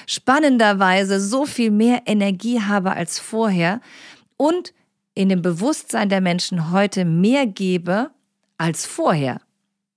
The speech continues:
Und ich hab früher alles gegeben.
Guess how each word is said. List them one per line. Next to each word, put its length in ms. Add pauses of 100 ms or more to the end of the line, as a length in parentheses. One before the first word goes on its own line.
(340)
Und 180
ich 220
hab 80
früher 340 (200)
alles 360
gegeben. 460